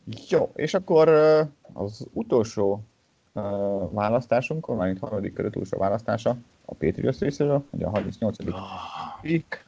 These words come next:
Speaker 1: az Jodnik Giusti. Ö, beszéltünk róla, hogy erősíteni kell a, a támadó falat, főleg, főleg a tackle pozíciót,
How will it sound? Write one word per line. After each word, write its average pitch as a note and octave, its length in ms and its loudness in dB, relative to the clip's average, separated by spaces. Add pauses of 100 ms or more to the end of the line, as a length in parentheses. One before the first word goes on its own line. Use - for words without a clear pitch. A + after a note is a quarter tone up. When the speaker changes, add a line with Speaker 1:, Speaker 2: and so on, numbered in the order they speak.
(120)
Speaker 1:
az G2+ 500 2 (100)
Jodnik B2 480 2 (140)
Giusti. A3 440 -2 (800)
Ö, G#2 300 4
beszéltünk C#3 460 2
róla, G#2 280 6
hogy G2+ 260 2
erősíteni G#2 640 -2
kell F#2+ 260 -4
a, F#2+ 260 2 (280)
a G#2 120 -12
támadó A2+ 400 0
falat, C#3+ 380 2
főleg, G2 480 2
főleg G2+ 200 2
a F#2+ 120 0
tackle G2 260 0
pozíciót, A2+ 800 0